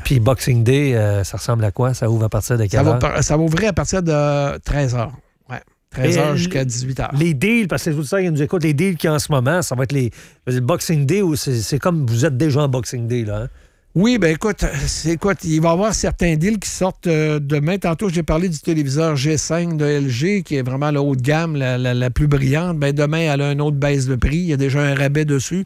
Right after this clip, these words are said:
Speaker 1: Ouais.
Speaker 2: Demain, il y a une autre baisse de prix. J'ai parlé de l'ensemble tantôt, Cinéma Maison, H W Q neuf cent quatre-vingt-dix F, l'ensemble bord de son, sans fil, avec le petit projecteur Freestyle. Ben,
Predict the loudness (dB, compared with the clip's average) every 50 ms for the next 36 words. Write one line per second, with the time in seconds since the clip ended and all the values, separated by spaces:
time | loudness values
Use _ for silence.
0 | -6 -6 -2 -2 0 0 2 2 2 4 4 4 2 2 2 2 0 0 0 0
1 | 0 0 0 0 0 0 0 0 0 0 -2 -4 -8 -16 -20 -12 -4 -2 0 0
2 | 2 2 2 2 2 0 2 2 2 2 0 0 -2 -2 -2 -2 -2 -2 -4 -2
3 | -2 -2 -2 -2 -2 -2 -2 -2 -4 -4 -4 -2 0 0 0 0 0 0 0 0
4 | 0 0 0 0 0 0 0 -2 -2 -2 0 0 0 0 0 0 0 0 0 -2
5 | -4 -4 -6 -4 -2 -2 -2 -4 -4 -4 -4 -2 -2 -2 0 0 0 -2 -2 -2
6 | -2 -2 -2 -4 -8 -6 -2 -2 -2 -2 -2 -6 -14 _ _ _ _ _ _ _
7 | _ _ _ _ _ -10 -8 -6 -4 -4 -2 -2 -2 0 0 0 2 2 2 2
8 | 2 2 0 0 0 -2 -2 -2 -2 -2 -2 -2 -2 -2 -2 -2 -2 -2 0 0
9 | 0 0 0 0 -2 -6 -14 -20 -20 _ _ -2 0 0 0 2 0 0 -2 -2
10 | -2 -4 -4 -4 -6 -6 -4 -2 -2 -2 -2 -2 -2 -2 -2 -2 -2 -4 -6 -4
11 | -2 -2 -2 -2 -2 -6 -12 -20 -20 _ _ -4 0 0 2 2 2 2 0 0
12 | 0 2 2 2 0 -2